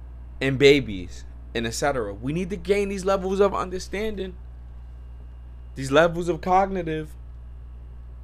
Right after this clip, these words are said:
before we start dating. I was talking to one of my exes, right?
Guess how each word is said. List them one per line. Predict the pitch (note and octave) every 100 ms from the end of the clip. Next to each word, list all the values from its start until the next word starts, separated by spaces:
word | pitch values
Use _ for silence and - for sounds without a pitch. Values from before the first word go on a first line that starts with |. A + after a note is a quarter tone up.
| - - - - -
before | A#2 - C#3+
we | C#3+
start | C#3+ C3+ B2
dating. | D#3 G3 C#3+ F#2+ - - - - - - - -
I | A#2
was | B2 C3+
talking | D#3 D3 D3+
to | D#3
one | D3 D3
of | C#3+
my | D3+ -
exes, | E3+ F#3+ C3 A2
right? | A#2 D#3 F#3